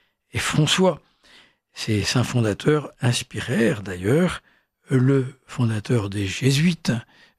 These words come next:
euh, qui est lui aussi un grand saint, Ignace de Loyola, bien entendu. Vous le connaissez tous, chers auditeurs de Radio Courtoisie. Et pourtant, malgré le prestige de leur fondateur,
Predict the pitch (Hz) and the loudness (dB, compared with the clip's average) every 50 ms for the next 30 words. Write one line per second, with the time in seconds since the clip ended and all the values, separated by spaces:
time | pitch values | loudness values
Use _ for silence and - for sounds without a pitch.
0 | - 123 110 104 - - 127 120 120 131 139 156 170 175 156 139 - - - 185 | -12 -10 -10 -10 -8 -6 -6 -6 -4 -2 2 2 4 4 4 4 2 2 2 2
1 | 185 180 - - - _ _ _ _ _ - 123 123 107 107 151 147 - - 131 | 0 0 0 -6 -20 _ _ _ _ _ -2 0 0 2 2 0 0 0 -2 -4
2 | 120 127 - _ _ _ _ _ _ - - 123 113 113 117 110 113 - - - | -4 -6 -6 _ _ _ _ _ _ -2 0 2 2 2 2 0 0 0 -2 -2
3 | - _ _ _ _ - - 120 107 123 120 110 110 110 107 107 104 98 107 143 | -4 _ _ _ _ -2 0 0 2 2 2 2 0 -2 -2 -2 -2 -2 -4 -6
4 | 151 - _ _ - 120 117 123 113 107 101 - - - 104 90 92 95 92 - | -10 -14 _ _ -8 -2 0 0 2 0 0 -4 -6 -14 -16 -16 -16 -16 -16 -16
5 | - - _ _ _ _ - 131 117 - 117 110 110 107 101 - - 127 113 104 | -18 -20 _ _ _ _ -2 -2 -2 -2 -2 -2 -2 -2 -2 -4 -4 -4 -4 -2
6 | 147 185 180 151 - - - - - - - _ - - 160 139 117 120 120 117 | 0 2 2 2 0 -2 -6 -10 -20 -20 -20 _ -4 0 0 0 2 0 0 0
7 | 120 120 - 139 127 120 110 - - 135 113 101 117 113 107 104 - - - 131 | -2 -2 0 2 2 2 0 -2 -4 -6 -4 0 0 0 0 0 -4 -4 -2 0
8 | 127 113 104 117 113 117 113 - - 127 123 - - 135 117 107 107 110 104 - | 0 0 0 -2 -4 -4 -6 -8 -10 -14 -16 -16 -12 -12 -10 -10 -8 -8 -10 -12
9 | _ _ - - - - - - - - - - - - 135 - 208 156 - - | _ _ -20 -18 -12 -8 -8 -8 -8 -10 -14 -8 -2 -2 -2 0 0 -2 0 0
10 | 269 254 240 226 - 170 165 165 180 190 165 165 160 185 208 208 196 185 175 - | 0 2 0 -2 0 0 2 2 4 2 2 2 2 4 4 4 4 2 0 -2
11 | - - - 135 131 131 123 - - - 156 - - - - - 247 262 254 196 | -4 -2 0 2 2 2 2 0 0 0 0 0 -2 -4 0 4 4 6 6 4
12 | 147 147 147 143 143 135 120 127 139 135 135 131 127 123 120 117 117 135 139 123 | 4 2 2 2 2 2 2 2 2 4 4 4 2 2 0 -2 -4 -4 -2 -2
13 | 110 98 - - - 156 151 135 135 123 - - 151 170 190 208 233 233 - - | -2 -2 -4 -6 -2 0 2 2 2 0 2 2 2 2 4 4 2 2 0 -4